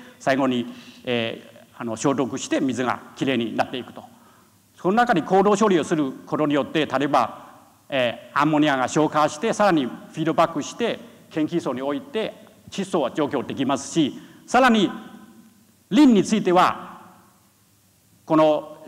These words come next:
処理プロセスにおいて最後に鉄電解方式、あるいは吸着剤によって、この浄化層の中にもおいて、リンの除去、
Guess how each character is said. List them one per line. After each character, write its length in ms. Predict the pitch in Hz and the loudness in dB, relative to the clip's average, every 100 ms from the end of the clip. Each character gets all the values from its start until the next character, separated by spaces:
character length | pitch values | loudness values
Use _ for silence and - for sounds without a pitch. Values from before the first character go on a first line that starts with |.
| - | -4
処 100 | 185 | -2
理 100 | 208 | 0
プ 100 | 202 | 0
ロ 80 | 190 | 0
セ 120 | 196 | 0
ス 100 | 175 | 2
に 60 | |
お 120 | 175 190 | 2 2
い 40 | |
て 140 | 170 123 | 0 4
最 220 | 151 151 | 4 6
後 160 | 147 | 4
に 220 | 151 160 - - - - - _ _ _ - | 4 2 0 -12 -20 -20 -20 _ _ _ -4
鉄 220 | 135 156 | -2 2
電 240 | 165 156 | 4 4
解 260 | 156 143 139 - - | 4 2 0 -8 -14
方 180 | - 147 | -2 -2
式、 300 | 143 139 110 | -2 -6 -6
あ 100 | 120 | -4
る 60 | 147 | -2
い 20 | |
は 140 | 151 | -4
吸 200 | - 160 | -2 -2
着 220 | 151 156 - | 0 -2 0
剤 140 | 147 | 0
に 80 | 143 | 0
よ 100 | 139 | -4
っ 120 | - | -6
て、 200 | 262 254 - - - | -6 -6 -10 -20 -10
こ 80 | 135 | -8
の 80 | 117 | -2
浄 160 | 151 | -2
化 140 | 139 139 | -2 -2
層 80 | |
の 60 | 113 | -6
中 180 | 120 120 | -8 -8
に 100 | 151 | -8
も 220 | 220 208 - - - | -10 -12 -18 -20 -6
お 120 | 156 | -6
い 80 | - | -4
て、 220 | 240 156 | -6 -4
リ 180 | 175 226 | 0 0
ン 80 | |
の 160 | 151 110 - - - - | 0 -6 -12 -20 -20 -4
除 160 | 185 180 | 2 2
去、 160 | 180 | 0